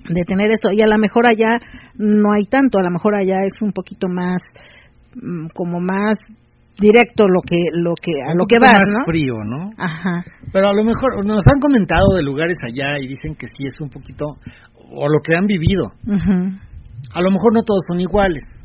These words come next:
Speaker 2: a lo mejor hay, hay otros donde sí hay más convivencia, pero, pues, de los pocos que nos han comentado,
Speaker 1: Ujú.
Speaker 2: sí es un poquito más frío y más directo a lo que vas.
Speaker 1: Ujú.
Speaker 2: Dice Jorge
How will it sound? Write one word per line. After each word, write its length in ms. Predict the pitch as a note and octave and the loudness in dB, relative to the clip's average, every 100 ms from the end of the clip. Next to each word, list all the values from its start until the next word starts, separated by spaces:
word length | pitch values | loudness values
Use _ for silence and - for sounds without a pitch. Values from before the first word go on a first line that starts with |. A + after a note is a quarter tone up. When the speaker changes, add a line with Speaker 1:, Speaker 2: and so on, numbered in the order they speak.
| - - _ _ - | -20 -20 _ _ -16
Speaker 2:
a 60 | |
lo 80 | B2 | -12
mejor 280 | B2 D3+ C#3 | -10 -8 -6
hay, 120 | C#3+ | -6
hay 500 | C3+ G#2+ B2 B2 A#2 G#2+ A2 | -8 -10 -10 -10 -12 -14 -16
otros 240 | B2 C#3+ C#3+ | -10 -8 -8
donde 240 | A2+ A2 - | -10 -12 -10
sí 120 | C3 | -8
hay 120 | B2+ | -6
más 200 | B2 A#2 | -8 -8
convivencia, 600 | - C3 C#3+ D#3 C#3+ C3 - | -8 -6 -4 -4 -6 -10 -8
pero, 600 | B2 B2+ C#3 C#3 C#3+ D3 - - - - | -10 -6 -6 -4 -4 -6 -12 -20 -20 -12
pues, 160 | C#3+ C3+ | -10 -6
de 100 | C#3 | -6
los 120 | C#3 | -4
pocos 280 | F#3+ F#3+ A#3+ | -6 -2 -4
que 140 | - F3 | -2 -2
nos 120 | D3+ D#3+ | -2 -4
han 160 | F3 | -4
comentado, 840 | G#3+ F#3+ B2+ A#2+ A#2 B2+ C3 E3 - - - _ _ | -2 -2 -2 -6 -6 -6 -6 -8 -12 -20 -20 _ _
Speaker 1:
Ujú. 140 | G3+ | -18
Speaker 2:
sí 140 | F3+ F3 | -8 -6
es 100 | D#3 | -4
un 80 | E3+ | -6
poquito 300 | D3 D#3+ D3 | -8 -6 -4
más 140 | D3 | -4
frío 180 | - D3+ | -4 -2
y 80 | F3 | -2
más 220 | D3 C#3+ | -2 -4
directo 360 | C3+ B2+ A#2+ D#3 | -6 -8 -6 -4
a 20 | |
lo 100 | B2 - | -4 -8
que 80 | F#2+ | -12
vas. 220 | A2+ A2 - | -10 -12 -14
Speaker 1:
Ujú. 420 | F#3+ D#3 F#3+ E3+ - | -14 -10 -8 -8 -6
Speaker 2:
Dice 280 | G3+ A3+ G#3+ | 0 2 4
Jorge 380 | A3+ A3 G#3+ | 2 2 2